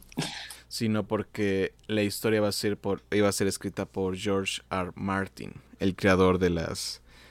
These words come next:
Speaker 2: novelas de Game of Thrones.
Speaker 1: Ajá.
Speaker 2: Y básicamente, dicen, es un Souls, el público lo esperaba y por mucho tiempo no se dijo absolutamente nada.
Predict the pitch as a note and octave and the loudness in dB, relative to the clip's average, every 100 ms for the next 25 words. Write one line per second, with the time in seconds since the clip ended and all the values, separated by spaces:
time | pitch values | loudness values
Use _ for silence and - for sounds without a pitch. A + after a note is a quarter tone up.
0 | - - - G#2 F#2+ F2+ F2 F2 E2 E2+ | -20 -20 -6 -2 2 2 0 0 -2 -2
1 | F2+ - G2+ C#2+ - - - - - _ | -4 -2 -2 -2 -6 -10 -12 -20 -20 _
2 | _ _ _ _ _ _ _ _ _ _ | _ _ _ _ _ _ _ _ _ _
3 | _ _ _ D#3+ D3 D#3+ G#3+ - _ _ | _ _ _ 2 4 4 2 -2 _ _
4 | _ _ _ _ _ _ - D3+ E3+ C#3+ | _ _ _ _ _ _ -6 0 2 4
5 | G#2+ A#2+ A2 G2+ G2 G#2+ D3 G3+ G#3 - | 2 2 0 2 2 0 -2 -6 -10 -18
6 | _ _ _ - _ _ - A2+ G2+ - | _ _ _ -20 _ _ -8 -4 -2 -2
7 | G2 G2 C#3 B2+ - B2 C3 F3+ - - | -2 -2 -2 -2 2 4 4 0 -4 -8
8 | - _ _ _ G2+ F#2+ G#2 G#2 A#2+ A2 | -12 _ _ _ -8 -4 -4 -2 0 0
9 | A2 - A2+ G#2+ A2+ A#2 - G#2+ G#2+ - | -2 0 0 2 0 -2 -6 -6 -4 -2
10 | G2 A2+ F3 G3+ G3 F3 E3+ E3+ G3 D4 | -2 0 -2 0 0 2 -2 0 -4 -6
11 | - - - - - - - - - - | -12 -20 -20 -20 -20 -20 -20 -20 -20 -16
12 | - A2+ B2 A#2 G#2+ - A2 A2 A#2 A2 | -6 -4 -2 -2 -2 0 0 0 0 0
13 | G#2 A2 F#2+ - - | 0 -2 0 -4 -8